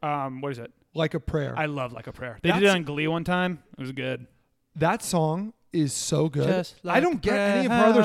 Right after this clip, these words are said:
Speaker 2: songs.
Speaker 1: I don't get any of them either.
Speaker 2: I'm the same
Speaker 1: I don't
Speaker 2: way
Speaker 1: get Vogue. Do you
Speaker 2: I
Speaker 1: know Vogue?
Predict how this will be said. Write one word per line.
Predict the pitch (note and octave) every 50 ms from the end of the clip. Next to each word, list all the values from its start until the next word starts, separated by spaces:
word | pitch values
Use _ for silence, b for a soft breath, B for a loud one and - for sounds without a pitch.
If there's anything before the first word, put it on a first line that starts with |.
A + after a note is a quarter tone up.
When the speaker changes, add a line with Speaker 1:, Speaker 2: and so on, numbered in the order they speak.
| G#3
Speaker 2:
songs. | E3 C#3 B2 - - - - - - -
Speaker 1:
I | E3+ E3
don't | E3+ E3+
get | D3+ D#3+ D3+
any | D3 D3 D3 D3
of | C#3+ C3+
them | C#3 C3+
either. | C3 B2+ B2+ B2+ A#2 -
Speaker 2:
I'm | - F#3+ B3+
the | A#3
same | - E3+
Speaker 1:
I | F3
don't | G#3 A#3 A3+
Speaker 2:
way | C4+
Speaker 1:
get | A3 G3+
Vogue. | D3 D#3+ F3+ G3+ E3+ B2 - - - - -
Do | -
you | E3+ F#3+
Speaker 2:
I |
Speaker 1:
know | F#3+ E3
Vogue? | C#3+ D#3 D3+ F3 F#3